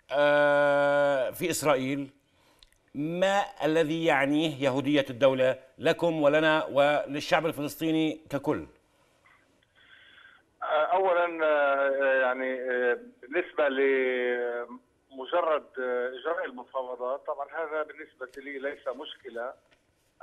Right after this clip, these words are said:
Speaker 2: القضية هي على ماذا تجري المفاوضات. واضح أن أهداف،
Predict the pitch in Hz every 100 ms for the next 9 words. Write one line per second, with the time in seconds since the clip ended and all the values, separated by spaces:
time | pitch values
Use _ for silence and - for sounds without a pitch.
0 | 139 143 139 156 190 180 156 165 147 156
1 | 156 151 151 151 147 135 131 127 131 131
2 | 123 123 135 165 175 165 143 143 139 135
3 | 139 127 135 139